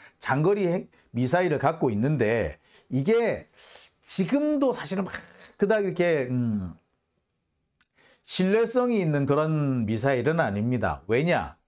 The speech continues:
이게 그 아이씨비엠 같은 미사일은요, 대기권 밖으로 나갔다가 다시 재진입을 합니다. 어, 최고 높이가, 어, 백 킬로, 어,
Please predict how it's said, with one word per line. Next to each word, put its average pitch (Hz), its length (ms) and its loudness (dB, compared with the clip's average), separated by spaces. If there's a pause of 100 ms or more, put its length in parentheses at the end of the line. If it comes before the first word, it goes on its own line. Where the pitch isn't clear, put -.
(680)
이게 151 600 0
그 90 500 -4 (880)
아이씨비엠 208 600 2
같은 175 340 0
미사일은요, 123 600 0
대기권 160 520 0
밖으로 220 420 0
나갔다가 120 560 0
다시 139 300 0
재진입을 123 640 0
합니다. 85 440 -6 (540)
어, 101 140 0
최고 214 420 0
높이가, 170 840 0 (100)
어, 95 680 -8 (200)
백 190 160 0
킬로, 226 440 0
어, 117 200 0